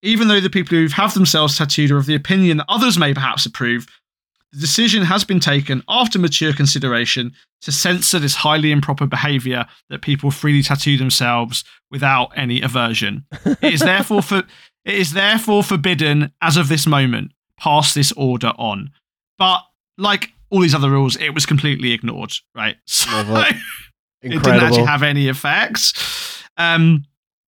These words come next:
Speaker 1: firemen were still getting, uh, tattooed. The, the kind of rickshaw carriers, the, the, the palanquin carriers were getting tattooed.
Speaker 2: Mm-hmm.
Speaker 1: Um, uh, even before Meiji, some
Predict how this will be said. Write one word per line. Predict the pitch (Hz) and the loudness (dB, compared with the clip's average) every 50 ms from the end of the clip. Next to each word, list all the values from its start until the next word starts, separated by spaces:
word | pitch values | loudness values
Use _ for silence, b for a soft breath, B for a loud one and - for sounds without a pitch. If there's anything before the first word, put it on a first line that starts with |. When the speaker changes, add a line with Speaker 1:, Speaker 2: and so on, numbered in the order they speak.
| _ _ - | _ _ -20
Speaker 1:
firemen | - - - 165 165 170 170 165 165 165 165 165 165 | -10 -6 -2 0 0 2 2 4 4 4 4 4 4
were | 165 147 | 4 2
still | 143 - 170 160 156 | 0 0 0 0 0
getting, | 143 165 156 160 156 151 143 - _ _ _ - | 0 0 0 0 0 0 -2 -6 _ _ _ -6
uh, | 160 151 147 | -4 -4 -2
tattooed. | 143 160 151 147 - 160 156 151 151 139 | -2 -4 -4 -2 0 2 2 2 0 0
The, | - 135 127 | -2 -4 -4
the | 120 139 | -4 -4
kind | - - 139 139 | -2 -2 -2 -2
of | 123 120 120 135 | -2 -4 -4 -6
rickshaw | 156 147 - - - 156 147 143 139 135 | -6 -4 -2 -2 0 0 2 2 2 0
carriers, | 135 - - 151 147 143 143 139 135 135 131 123 - | 0 -2 -2 -2 0 0 2 2 2 2 0 -2 -4
the, | 123 120 117 117 | -6 -8 -8 -10
the, | - 127 120 | -10 -12 -12
the | 120 120 117 | -12 -14 -10
palanquin | - 147 147 147 143 143 139 | -6 -4 -4 -4 -4 -4 -4
carriers | - 139 135 135 131 - | -4 -2 -2 -2 -4 -4
were | - | -4
getting | 135 120 120 - | -6 -6 -6 -6
tattooed. | - - 131 127 - - 139 131 127 131 113 B B B B B B B B - | -6 -6 -6 -6 -4 -4 -2 -2 -2 -4 -8 B B B B B B B B -10
Speaker 2:
Mm-hmm. | 127 117 | -4 -2
Speaker 1:
Um, | 147 139 139 135 135 135 135 - - - - _ - | 0 2 4 4 4 2 2 0 -6 -14 -20 _ -20
uh, | 226 190 139 - 254 277 226 202 202 | -20 -20 -20 -20 -20 -20 -18 -14 -8
even | 220 202 185 185 156 175 175 | -2 0 0 2 4 2 2
before | 147 151 143 - 165 165 160 156 | 2 0 0 0 0 2 2 2
Meiji, | 160 156 156 156 139 143 147 139 | 2 2 2 2 2 2 2 2
some | - - 156 151 151 151 147 143 143 | 0 0 0 2 4 4 4 2 2